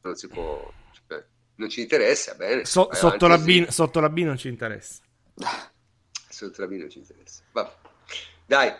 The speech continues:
Speaker 1: eh, siamo arrivati a mezzanotte e mezza, stasera abbiamo cominciato tardi, ma d'altronde, voglio dire,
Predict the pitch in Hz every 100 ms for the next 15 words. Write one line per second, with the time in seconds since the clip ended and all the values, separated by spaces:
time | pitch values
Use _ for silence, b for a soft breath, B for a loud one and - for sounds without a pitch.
0 | - _ _ _ _ 113 113 113 110 110
1 | 110 151 147 147 160 175 165 160 143 143
2 | 123 139 143 135 139 135 131 127 139 123
3 | 143 135 120 123 113 120 - 135 139 139
4 | 113 110 117 95 101 107 110 98 95 95
5 | 92 90